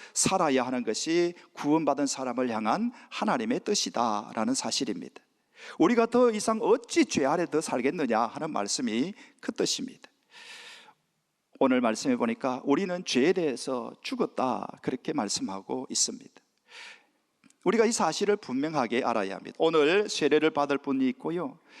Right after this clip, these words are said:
이미 세례를 받은 분들이 많이 있고, 그리고 세례를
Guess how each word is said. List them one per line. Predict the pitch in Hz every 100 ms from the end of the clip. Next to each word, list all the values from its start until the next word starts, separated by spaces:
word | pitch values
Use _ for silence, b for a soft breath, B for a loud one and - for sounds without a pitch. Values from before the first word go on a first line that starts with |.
| B B
이미 | 175 180
세례를 | - 131 160 175 170 160
받은 | 156 180 175 143
분들이 | 135 120 113
많이 | 120 101 107
있고, | 107 104 - 123 120 - B B -
그리고 | 185 185 120 135 214 - _ _ _ _ _ - - _ _ _
세례를 | - - 147 160 160 185 185